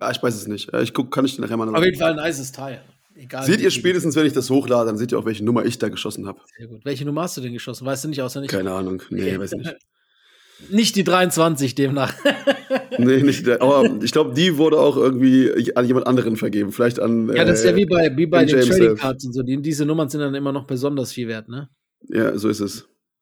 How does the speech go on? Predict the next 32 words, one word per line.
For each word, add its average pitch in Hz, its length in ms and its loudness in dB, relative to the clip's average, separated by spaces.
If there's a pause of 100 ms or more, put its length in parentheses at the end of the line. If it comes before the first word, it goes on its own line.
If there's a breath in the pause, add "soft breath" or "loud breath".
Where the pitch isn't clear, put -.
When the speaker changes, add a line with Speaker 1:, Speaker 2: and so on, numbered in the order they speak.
(680 loud breath)
Speaker 1:
Ja, 131 100 4
was 143 120 2
hast 160 100 0
du 202 60 0
mitgebracht? 120 360 0
Lass 247 140 0
mich 139 140 0
raten, 147 160 2
das 113 100 -2
ist - 60 -2
ein - 40 0
M 156 120 4
J 131 180 2
Jersey. - 380 -2
Speaker 2:
Ja, 156 180 2
korrekt, 151 480 -2
äh, 135 320 2
ein 131 140 -2
Authentic. 160 720 0
Äh, 143 200 2
ich 151 140 -6
glaub, 185 240 2
du 180 120 0
hast 180 160 -2
das 151 80 0
Speaker 1:
Ui. 127 80 4
Speaker 2:
gleiche, 156 340 6
weil 156 120 2
ich 143 100 -10
das - 200 -20
damals 156 300 -4
zweimal 165 400 0